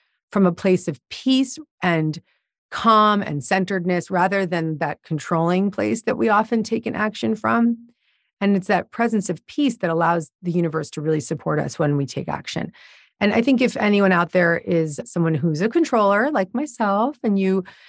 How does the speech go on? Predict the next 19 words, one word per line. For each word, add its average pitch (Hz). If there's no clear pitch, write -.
know 202
those 208
moments 190
where 170
you're 165
taking 180
action 165
from 170
a 160
place 160
that's, -
like, 147
really 160
needy 233
or 165
really 156
controlling 208
or 160
really 151